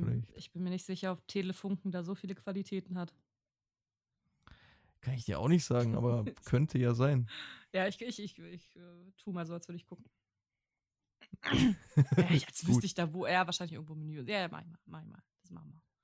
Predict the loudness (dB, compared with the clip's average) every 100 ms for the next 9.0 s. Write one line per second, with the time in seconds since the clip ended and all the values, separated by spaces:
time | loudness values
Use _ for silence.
0 | _ _ _ _ _ -4 -4 -6 -12 -14
1 | -16 _ _ _ _ _ _ _ _ 2
2 | 2 2 -2 -2 -2 -4 -8 -6 -6 -6
3 | -4 -6 -4 -6 -6 -6 _ _ -8 -4
4 | -2 -4 -10 -12 -8 -8 -10 -4 -2 -2
5 | -4 -4 -4 -4 -4 -6 -6 -10 _ -10
6 | -8 -6 -8 -8 -10 -10 -12 -10 -10 -4
7 | -6 -6 -8 -6 -6 -6 -6 -6 -6 _
8 | _ -6 -6 -6 -6 -8 -12 -10 -10